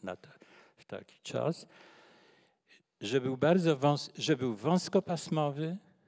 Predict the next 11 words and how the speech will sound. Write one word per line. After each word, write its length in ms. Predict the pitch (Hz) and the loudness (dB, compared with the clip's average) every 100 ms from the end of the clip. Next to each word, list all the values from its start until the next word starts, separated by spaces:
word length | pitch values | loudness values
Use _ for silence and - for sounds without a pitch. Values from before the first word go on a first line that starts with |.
| _ _ - | _ _ -12
<clears throat> 40 | 123 123 - 160 135 _ _ _ _ _ _ _ _ _ | -10 -10 -2 -2 -2 _ _ _ _ _ _ _ _ _
a, 440 | - 131 131 131 127 _ - | -4 0 0 -2 -6 _ -8
i 400 | 139 147 147 131 - | -4 -4 -4 -10 -12
że 600 | 107 110 120 127 127 131 127 _ _ _ _ _ _ _ _ _ _ _ _ _ _ _ _ _ _ _ _ | -8 -4 2 4 4 0 -6 _ _ _ _ _ _ _ _ _ _ _ _ _ _ _ _ _ _ _ _
szybko 500 | - - 170 - 160 | -6 -2 0 0 0
narastał 680 | 147 127 139 151 - 156 139 | 0 2 2 0 -2 0 0
i 180 | 123 127 | -2 -6
szybko 760 | - - 135 - - 127 127 127 - | -4 -4 -6 -12 -4 -2 -2 -4 -8
jego 260 | 123 123 120 | -8 -6 -6
natężenie 640 | 120 123 107 123 113 110 | -6 -6 -4 -4 -4 -4
opadało. 680 | - 104 104 101 104 - | -4 -6 -6 -6 -10 -14